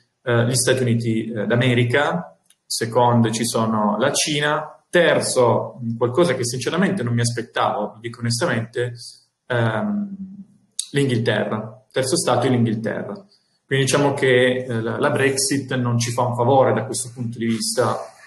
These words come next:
perché diciamo che per scovare l'Italia bisogna andare abbastanza giù nella lista, ehm, non vi dico il posto, nel senso che siamo abbastanza indietro.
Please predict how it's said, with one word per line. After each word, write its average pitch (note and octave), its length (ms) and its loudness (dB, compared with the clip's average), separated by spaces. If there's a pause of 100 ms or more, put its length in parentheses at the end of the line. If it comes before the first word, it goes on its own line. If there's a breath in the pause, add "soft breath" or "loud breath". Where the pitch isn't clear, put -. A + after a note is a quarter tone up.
perché C3+ 760 2 (540 loud breath)
diciamo C#3+ 460 0
che B2 420 2
per C3+ 160 0
scovare C#3 440 2
l'Italia A#2+ 640 2
bisogna A#2 380 0
andare A#2 640 0 (260)
abbastanza B2+ 920 0
giù F3 220 6
nella B2+ 260 0
lista, A#2 1040 -2
ehm, A2 600 -8 (180)
non C3 140 -6
vi C3 80 -4
dico B2 260 -2
il A#2 180 0
posto, G#2+ 440 -8
nel A2 140 -4
senso - 220 -10
che A2+ 160 -12
siamo B2 380 0
abbastanza A#2+ 500 0
indietro. G#2+ 520 -4